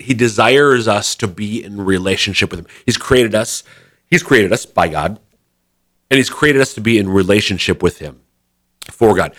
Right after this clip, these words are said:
So the idea is that every one of us, um, is, in a, in a sense, incomplete without this relationship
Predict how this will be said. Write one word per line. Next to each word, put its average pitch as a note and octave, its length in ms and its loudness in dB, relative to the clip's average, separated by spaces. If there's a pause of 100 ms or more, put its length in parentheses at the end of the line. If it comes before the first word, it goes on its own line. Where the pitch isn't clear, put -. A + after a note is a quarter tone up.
(160)
So B2 300 2
the A2+ 160 2
idea A#2+ 360 4
is A2 140 -2
that G#2+ 220 -2
every D#3 260 2
one G#2 320 0
of F2 100 -4
us, - 340 -18 (760)
um, F2 380 -6 (440)
is, A2+ 560 2 (440)
in A#2 120 2
a, A2+ 180 2
in A#2 140 2
a G#2+ 60 2
sense, A2 300 -2 (100)
incomplete A#2+ 1080 0 (680)
without G2+ 760 0
this - 360 -6
relationship D#2+ 800 -6